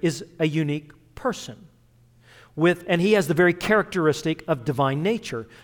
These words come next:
Number one, he is omnipotent. He has omnipotence. He is omni, meaning all,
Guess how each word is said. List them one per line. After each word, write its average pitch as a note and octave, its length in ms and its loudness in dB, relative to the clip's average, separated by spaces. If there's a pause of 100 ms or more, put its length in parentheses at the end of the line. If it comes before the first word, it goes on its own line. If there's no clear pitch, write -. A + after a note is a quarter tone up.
Number F#3+ 200 4
one, E3+ 240 4
he E3+ 100 6
is F3 160 4
omnipotent. F#3+ 720 -2 (960)
He E3+ 140 2
has F3+ 140 4
omnipotence. F#3+ 760 -2 (160)
He F#3+ 140 4
is F3 100 4 (120)
omni, F3 880 2 (120)
meaning D#3 280 -2
all, E3 640 4